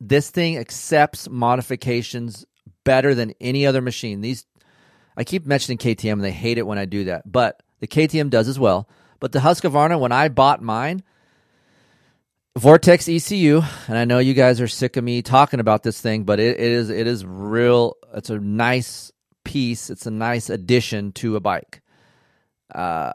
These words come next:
I have yet to put a Vortex on anything and not have it be better. But you're only as good as the guy who's mapping the Vortex. Again, Chad and Jamie,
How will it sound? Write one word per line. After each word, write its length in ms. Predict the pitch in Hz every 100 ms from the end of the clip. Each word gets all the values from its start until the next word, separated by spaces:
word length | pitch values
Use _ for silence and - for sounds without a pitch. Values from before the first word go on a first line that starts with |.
| -
I 120 | 110
have 180 | 113 101
yet 380 | 101 131 - -
to 480 | - 127 120 117 - _ _
put 160 | 139 139
a 40 |
Vortex 580 | 98 123 135 139 120 -
on 160 | 117 110
anything 580 | 120 143 180 196 214 -
and 400 | 110 107 104 107
not 280 | 120 117
have 300 | - 104 107
it 200 | 107 - _ 95
be 160 | 117 120
better. 400 | 87 113 90 67 _ _ _ _ _ _
But 200 | - 135
you're 100 | 147
only 260 | 160 233 262
as 140 | 180
good 320 | 123 214 285 131
as 300 | 135 131 107
the 80 |
guy 260 | 123 151 165
who's 220 | 151 135
mapping 580 | 131 135 147 147 156 143
the 80 | 135
Vortex. 760 | 113 123 - 101 - - - _ -
Again, 480 | 104 143 160 160 - _
Chad 600 | - 151 147 147 151 143
and 200 | - 127
Jamie, 540 | 123 139 131 123 120